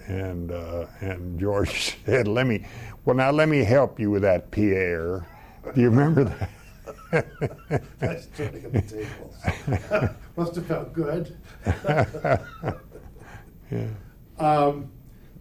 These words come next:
Speaker 2: in, in the, uh, picking a vice president in eighty-eight,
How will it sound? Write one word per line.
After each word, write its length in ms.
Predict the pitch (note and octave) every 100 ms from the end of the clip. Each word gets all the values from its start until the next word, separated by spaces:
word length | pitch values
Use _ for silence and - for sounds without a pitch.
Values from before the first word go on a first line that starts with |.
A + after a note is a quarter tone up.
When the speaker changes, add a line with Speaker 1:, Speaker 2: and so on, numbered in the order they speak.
| -
Speaker 2:
in, 180 | -
in 380 | D#2+ G#3+ - G3
the, 300 | F3 - -
uh, 1000 | - - - - - - - - - - -
picking 280 | A#3 - E3+
a 60 |
vice 320 | C3+ C#3+ D3+
president 540 | - D#3 E3 A#2 G2+ G#2+ -
in 120 | -
eighty-eight, 640 | A2+ A2 F#2+ - - -